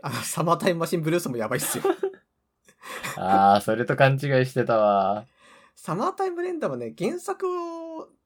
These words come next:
Speaker 1: 半ばぐらいまで読んでたかな。
Speaker 2: あー。なんかね、あー、まあ、そうですね。漫画でも面白いんだろうか。アニメやばかっ-、やばいね。
Speaker 1: へー。
Speaker 2: めっちゃ面白いよ、ほんと。
Speaker 1: え、じゃあなんか、その
Speaker 2: うん。
Speaker 1: 十三話までなんか手ほどきしてもらっていいですか？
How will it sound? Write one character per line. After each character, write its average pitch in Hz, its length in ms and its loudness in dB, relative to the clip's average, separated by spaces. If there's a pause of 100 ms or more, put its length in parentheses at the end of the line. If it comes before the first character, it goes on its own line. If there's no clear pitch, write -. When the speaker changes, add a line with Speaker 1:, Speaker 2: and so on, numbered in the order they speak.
(500)
Speaker 1:
半 175 360 -8
ば 254 80 -6
ぐ 254 100 -6
ら 220 80 0
い 135 60 -2
ま 117 100 -10
で 120 60 -12
読 120 120 -12
ん 123 40 -14
で - 80 -14
た - 80 -16
か - 120 -20
な。 - 160 -20 (160)
Speaker 2:
あ 90 1040 2 (960)
ー。 110 40 -10
な 135 60 0
ん 131 40 -6
か 98 120 -2
ね、 85 200 -4
あ 92 240 -2
ー、 - 20 -4
ま 110 320 -2
あ、 110 40 -6
そ 117 120 -4
う - 20 -6
で 92 80 -8
す 90 100 -14
ね。 95 60 -6
漫 147 300 -2
画 170 100 2
で 170 60 0
も 113 260 -2
面 95 100 -8
白 117 180 -10
い - 20 -8
ん 104 40 -8
だ 98 60 -4
ろ 90 80 -4
う - 20 -14
か。 - 160 -6
ア 123 60 -2
ニ 151 100 0
メ 107 100 -2
や 87 140 -2
ば 101 100 -4
か 95 100 -4
っ-、 - 80 -12 (300)
や 92 140 -6
ば 104 120 2
い 76 80 -2
ね。 50 200 -20 (520)
Speaker 1:
へ 147 80 -6
ー。 139 320 -4
Speaker 2:
め 135 100 -2
っ 131 120 -8
ち - 200 -8
ゃ 135 40 2
面 135 100 2
白 131 180 -2
い - 20 -2
よ、 82 60 -6
ほ 82 80 -10
ん 80 60 -14
と。 - 200 -16 (540)
Speaker 1:
え、 151 160 -8 (100)
じ 160 100 -4
ゃ 139 40 -2
あ - 20 -2
な 127 120 -8
ん - 20 -12
か、 - 280 -12 (120)
そ - 120 -12
の 117 60 -12
Speaker 2:
う - 40 -12
ん。 - 20 -20
Speaker 1:
十 156 200 -2
三 170 240 -2
話 135 100 2
ま 120 120 -4
で 120 140 -6
な 120 100 -12
ん - 20 -12
か 156 100 -18
手 - 120 -20
ほ 160 120 -4
ど 147 100 -4
き 147 100 -12
し - 60 -14
て 127 60 -4
も 123 80 -4
ら 147 60 -6
っ - 80 -20
て 143 100 -4
い 139 40 -2
い - 20 -2
で 131 80 -10
す - 80 -18
か？ 131 80 -4